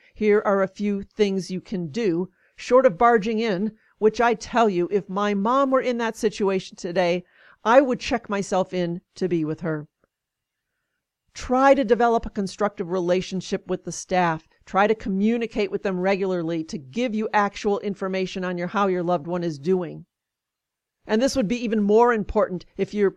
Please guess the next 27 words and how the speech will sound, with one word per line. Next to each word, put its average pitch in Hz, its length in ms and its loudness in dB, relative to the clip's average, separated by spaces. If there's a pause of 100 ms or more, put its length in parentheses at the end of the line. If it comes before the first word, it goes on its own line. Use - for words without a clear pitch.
(120)
loved 202 220 4
one 202 160 0
is 180 120 0
in 196 120 0
a 185 40 2
home 202 320 2
with 190 140 0
a 185 60 2
history 214 480 -2
of 185 100 0
violations 180 760 0
or 190 160 0
accused 196 460 -4
of 180 140 -2
past 175 540 -6
cover-ups. 175 680 -4 (880)
Contact 302 500 0
other 262 160 4
families 214 640 -2 (100)
and 202 180 -2
form 247 380 2
a 226 60 -2
consumer 208 520 -4
group. 185 460 -2 (1080)
You're 208 140 0
not 269 180 4
alone. 220 520 2